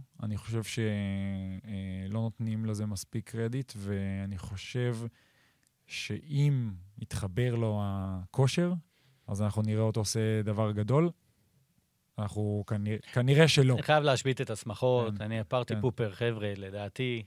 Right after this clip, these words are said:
Speaker 2: אה, אה, הוא סיים את הקריירה, הוא דועך. אה, אני לא רוצה, אני לא יודע, יכול להיות שהכסף מחזיק אותו, הוא מקבל, אה, לפי הערכות, חמישה מיליון דולר, אה, אה, לעונה.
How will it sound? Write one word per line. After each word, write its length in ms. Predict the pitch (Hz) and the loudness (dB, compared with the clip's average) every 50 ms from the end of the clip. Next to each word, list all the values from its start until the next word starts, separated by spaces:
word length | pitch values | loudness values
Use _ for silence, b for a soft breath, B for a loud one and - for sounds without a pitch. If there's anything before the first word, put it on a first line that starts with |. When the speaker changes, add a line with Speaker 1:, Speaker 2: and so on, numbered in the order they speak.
| _ - 113 98 | _ -18 -18 -16
Speaker 2:
אה, 40 | 98 | -14
אה, 680 | 98 98 98 98 101 107 - 151 127 104 101 98 98 101 110 | -12 -12 -12 -12 -12 -14 -14 -14 -14 -14 -14 -12 -12 -14 -14
הוא 100 | 110 95 | -14 -14
סיים 180 | - 113 107 | -12 -10 -10
את 80 | 98 - | -10 -10
הקריירה, 500 | 104 - 98 98 107 117 117 113 117 113 - b b b b b b b b b _ - | -8 -8 -6 -4 -2 -2 -2 -2 -4 -6 -6 b b b b b b b b b _ -12
הוא 160 | 117 107 107 | -10 -8 -8
דועך. 680 | 104 101 107 143 - - 151 151 143 - - - - _ b b b b b b b b b - 117 | -6 -4 -6 -6 -4 -2 -2 -2 -2 -4 -8 -16 -18 _ b b b b b b b b b -12 -8
אה, 40 | 110 107 107 104 104 104 101 104 104 104 101 101 101 98 98 98 98 98 110 - - _ _ _ - | -6 -4 -4 -4 -4 -4 -4 -4 -4 -4 -4 -4 -6 -6 -6 -6 -6 -8 -10 -12 -16 _ _ _ -16
אני 160 | 127 113 110 110 | -12 -10 -6 -2
לא 120 | 127 143 | 0 0
רוצה, 300 | 151 151 - - - 147 143 143 139 139 139 139 139 135 135 143 135 | 0 0 -2 -2 -2 -2 0 0 0 0 0 0 0 0 0 0 0
אני 160 | 127 131 131 | 0 0 0
לא 100 | 127 147 | 2 4
יודע, 240 | 156 160 165 175 156 | 4 6 6 6 6
יכול 180 | 131 - 131 | 6 4 2
להיות 140 | 123 120 - | -2 -2 -2
שהכסף 480 | - 110 101 - 147 135 - 147 - - | -4 -6 -4 -2 -4 -4 -4 -4 -6 -6
מחזיק 320 | 127 - - 131 120 - | -8 -6 -6 -6 -6 -6
אותו, 140 | 123 107 117 | -4 -4 -4
הוא 60 | 107 98 | -4 -6
מקבל, 340 | - 120 101 113 110 113 | -6 -8 -6 -6 -4 -4
אה, 160 | 113 110 107 107 | -4 -4 -4 -4
לפי 300 | 98 92 - - 113 107 | -6 -8 -8 -6 -2 0
הערכות, 680 | 113 113 107 107 101 104 98 - - - 151 147 123 - | 2 2 2 2 0 -2 -6 -2 4 6 8 8 8 4
חמישה 300 | - 113 104 95 - 110 | 0 -6 -10 -8 -8 -8
מיליון 300 | 110 104 104 107 107 101 | -8 -8 -8 -8 -10 -8
דולר, 320 | 104 107 104 104 104 101 | -8 -8 -8 -6 -6 -6
אה, 40 | 104 | -8
אה, 20 | 104 104 107 107 - - - 139 127 120 - - 131 127 - - - | -8 -10 -10 -10 -12 -14 -14 -14 -16 -16 -16 -16 -16 -16 -16 -16 -14
לעונה. 440 | - - 117 120 127 143 180 190 | -14 -12 -10 -6 -4 -2 0 0